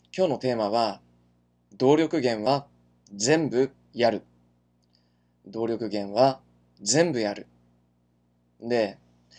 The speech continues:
これはどういうことかっていうとですね、まあ、よく疲れ切ってる人とかいるわけなんですね。で、そういう人を見ると思うのは、若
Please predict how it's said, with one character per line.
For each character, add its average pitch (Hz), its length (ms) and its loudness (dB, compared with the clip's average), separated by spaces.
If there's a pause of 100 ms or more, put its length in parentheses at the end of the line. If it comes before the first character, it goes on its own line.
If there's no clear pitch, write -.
(240)
こ - 120 -6
れ 165 40 4
は 147 80 4
ど 147 80 -2
う 180 60 4
い - 20 4
う 208 40 0
こ 147 100 0
と 120 80 -2
か 104 140 -8
っ - 40 -18 (220)
て 120 80 -6
い 113 60 -2
う 107 60 -6
と 107 120 -8
で 98 100 -8
す - 160 -10
ね、 110 300 -4 (760)
ま 151 100 0
あ、 127 40 0
よ 185 140 0
く 208 140 -2
疲 - 360 -2
れ 233 100 -4
切 262 100 -6
っ 254 80 -16
て - 140 -4
る 113 80 -4
人 113 200 -6
と 104 100 -8
か 90 380 -8
い 120 100 -6
る 117 80 -4
わ 117 100 0
け 104 120 -8
な 98 80 -6
ん 95 80 -12
で 95 80 -16
す - 120 -2
ね。 98 320 -6 (320)
で、 117 360 -4
そ 170 160 -8
う 185 80 -4
い - 20 -2
う 208 60 -6
人 214 160 -4
を 202 80 -2
見 139 80 -2
る 113 100 -6
と 107 340 -6 (360)
思 131 240 -2
う - 20 0
の 104 140 -6
は、 110 320 -4 (640)
若 151 360 0